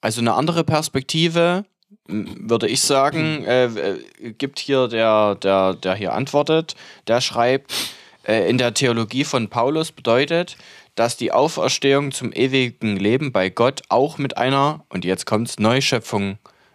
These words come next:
Speaker 1: äh, verbunden ist. Erster Korinther fünfzehn, fünfundzwanzig bis neunundvierzig. Der Mensch erhält einen, in Anführungsstrichen, geistlichen Leib, der nicht mehr mit dem irdischen identisch ist.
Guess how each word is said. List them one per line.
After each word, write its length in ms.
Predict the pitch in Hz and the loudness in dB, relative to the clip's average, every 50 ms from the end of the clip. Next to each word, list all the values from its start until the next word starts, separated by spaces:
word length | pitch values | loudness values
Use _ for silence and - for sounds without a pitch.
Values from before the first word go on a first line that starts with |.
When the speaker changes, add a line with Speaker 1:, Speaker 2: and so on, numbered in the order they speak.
| _ - | _ -6
Speaker 1:
äh, 200 | - 98 101 98 | -2 -2 0 0
verbunden 460 | - 104 85 - 101 98 101 113 113 69 | -2 -2 0 2 4 4 4 2 0 0
ist. 400 | 85 113 151 - - - - - _ | 0 0 0 0 -2 -8 -12 -8 _
Erster 260 | - 101 - - - 104 | -2 -2 0 -2 -4 -2
Korinther 720 | - 113 107 104 104 101 98 98 104 104 107 104 101 95 92 | 2 2 4 4 4 2 2 2 2 2 2 4 2 2 2
fünfzehn, 1000 | - - 120 120 120 - - - - - - 123 113 113 113 110 110 110 110 110 - - - - | 2 0 0 0 0 -4 -8 -6 -4 -4 0 0 2 2 2 2 2 0 -2 -4 -8 -12 -20 -20
fünfundzwanzig 800 | - - - 127 120 120 117 110 - - 110 104 104 101 104 - | -16 -4 -2 0 2 2 2 0 0 0 0 0 0 -2 -4 -6
bis 160 | 107 98 - | -6 -4 0
neunundvierzig. 920 | 101 95 95 92 90 87 - - 101 101 - - - 139 165 196 - - - - - - - - - _ | 0 2 2 2 0 -2 0 0 0 0 0 0 0 2 2 0 -2 -6 -8 -12 -16 -20 -20 -20 -10 _
Der 140 | - 107 104 | -4 -2 0
Mensch 320 | 104 110 123 151 185 - - | 0 0 0 0 0 0 0
erhält 500 | - 104 113 127 123 131 135 - - - | 0 0 0 2 2 2 2 0 0 0
einen, 400 | 113 117 117 113 117 117 123 123 - _ _ | 0 2 2 2 0 0 -2 -4 -8 _ _
in 140 | - 107 98 | -6 -4 -2
Anführungsstrichen, 560 | 95 120 - 131 120 123 - 117 117 104 - | -2 -2 -2 -4 -4 -4 -6 -8 -8 -4 -2
geistlichen 560 | - 104 120 135 - - 131 120 117 - 104 | 0 0 0 0 -2 -4 -4 -4 -4 -4 -4
Leib, 380 | 92 92 98 117 143 165 - - | -2 0 2 2 0 -2 -2 -2
der 140 | 113 101 104 | -2 -2 0
nicht 260 | 117 135 - - - | -2 -4 -6 -6 -4
mehr 300 | 127 123 120 123 127 127 - - _ _ | -2 -2 0 0 -2 -4 -8 -16 _ _
mit 160 | 120 107 - | -8 -4 -2
dem 160 | 113 110 95 | -2 -4 0
irdischen 640 | - 120 135 147 143 139 135 - - 120 117 110 - | 0 0 2 2 2 0 0 0 -2 -2 -4 -4 -4
identisch 520 | - 104 - 110 110 127 135 135 127 - | -6 -4 -2 -2 -2 -2 -2 -4 -6 -6
ist. 340 | - 90 90 - - - - | -6 -6 -8 -8 -12 -16 -20